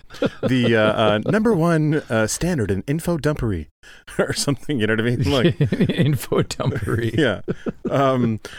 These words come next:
Speaker 2: but, uh, yeah, so he did, uh, he's got so much info here. Let's, let's go through it. Um,
Speaker 1: Oh, okay.
Speaker 2: okay,
Speaker 1: Let's
Speaker 2: so,
Speaker 1: go.
Speaker 2: um, this is the one big chapter. So, um, we n-
Speaker 1: Yes.
Speaker 2: normally have two chapters to cover, but he's got so much stuff here. There's so many names.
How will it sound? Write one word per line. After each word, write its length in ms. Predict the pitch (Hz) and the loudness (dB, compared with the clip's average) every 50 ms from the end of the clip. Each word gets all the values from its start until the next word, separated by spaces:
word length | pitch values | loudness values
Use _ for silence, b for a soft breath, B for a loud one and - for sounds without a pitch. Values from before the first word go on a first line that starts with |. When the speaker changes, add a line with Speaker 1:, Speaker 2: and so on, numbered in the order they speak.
| B B - | B B 0
Speaker 2:
but, 200 | 156 143 - 175 | 0 2 4 4
uh, 40 | |
yeah, 220 | 156 160 190 208 175 | 4 4 4 4 2
so 140 | - 170 147 | 2 2 2
he 120 | 139 160 | 2 2
did, 240 | 147 185 196 170 175 | 4 2 4 4 2
uh, 40 | 147 | 0
he's 160 | 139 143 139 131 | 0 -2 -2 -2
got 200 | 170 185 - - | -2 -2 -2 -2
so 300 | - - - 175 170 175 | -2 -2 -2 0 0 0
much 160 | 170 - - | 0 0 -2
info 260 | 156 147 - 143 120 | -2 0 0 0 2
here. 200 | 107 110 104 95 | 4 2 2 2
Let's, 200 | 104 113 - - | 2 0 0 0
let's 160 | 135 135 - | -2 -4 0
go 140 | - 156 151 | 0 -2 0
through 240 | - - 123 120 101 | 0 0 0 0 0
it. 140 | 87 - - | 0 0 0
Um, 320 | 113 113 113 113 113 113 | 0 0 2 2 2 2
Speaker 1:
Oh, 220 | 135 165 185 156 | 2 2 2 2
okay. 340 | 120 117 - - 185 175 107 - - | 0 2 2 0 0 0 -2 -4 -2
Speaker 2:
okay, 140 | 123 113 139 | 2 2 4
Speaker 1:
Let's 100 | 127 110 | 4 4
Speaker 2:
so, 360 | - 139 131 123 120 123 - - - | 4 4 6 6 4 4 0 -2 -2
Speaker 1:
go. 60 | 117 | 0
Speaker 2:
um, 280 | 117 117 117 113 113 107 | 2 2 2 2 2 0
this 160 | 143 156 240 | 0 0 0
is 100 | 226 196 | 0 -2
the 100 | - 147 | -2 -2
one 360 | 120 120 110 127 127 127 113 | -2 0 2 4 4 4 4
big 160 | 117 110 101 | 2 0 0
chapter. 400 | - 110 82 82 - - - - | 0 0 0 -2 -4 -6 -8 -8
So, 420 | - - - 104 98 92 95 87 - - | -6 -4 -2 0 0 0 0 -2 -2 -4
um, 400 | 98 98 95 95 95 95 92 B B B B B B B - | -4 -4 -2 -4 -4 -4 -6 B B B B B B B -4
we 80 | 113 107 | -2 2
n- 60 | 110 110 | 2 2
Speaker 1:
Yes. 120 | 98 117 | 4 4
Speaker 2:
normally 320 | 120 135 170 180 156 127 | 2 2 2 2 2 2
have 240 | 110 120 113 107 - | 2 2 2 2 2
two 120 | - 117 104 | 0 -4 -2
chapters 360 | - 117 107 - - 92 - | 0 0 0 0 -2 -6 -8
to 60 | - | -8
cover, 240 | - - 92 101 92 | -8 -4 -4 -2 -2
but 160 | - 101 - | -2 -4 -4
he's 180 | - 143 160 - | -4 -8 -8 -6
got 220 | - 190 170 - | -4 -6 -4 -4
so 160 | - - 143 | -4 -4 -4
much 160 | 147 - - | -4 -4 -6
stuff 240 | - - 107 95 - | -4 -2 -2 -2 -2
here. 100 | - 92 | -2 -4
There's 160 | 90 92 - | -4 -4 -4
so 160 | - - 156 170 | -4 -4 -2 -2
many 140 | 170 139 113 | 0 0 0
names. 480 | 107 101 98 90 85 85 85 - - | 0 0 -2 -2 -4 -6 -8 -8 -10